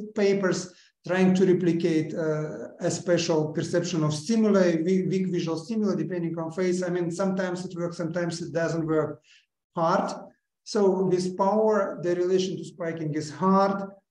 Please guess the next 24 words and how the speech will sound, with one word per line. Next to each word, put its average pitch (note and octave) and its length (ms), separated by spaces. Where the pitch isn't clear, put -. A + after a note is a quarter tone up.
So F3+ 280
everything G#3+ 560
we G3 120
see G#3 360
is F3+ 180
rather F#3 440
that, E3+ 260
I G3 100
would F#3 140
say, F#3+ 140
alpha F#3 500
oscillations E3+ 680
are D3+ 340
an E3+ 180
indication F3+ 800
of E3 140
inhibition, F3 960
although G3 560
in F3+ 80
some G#3+ 340
models, F3+ 380
the E3+ 140
way G3 140
alpha F#3 540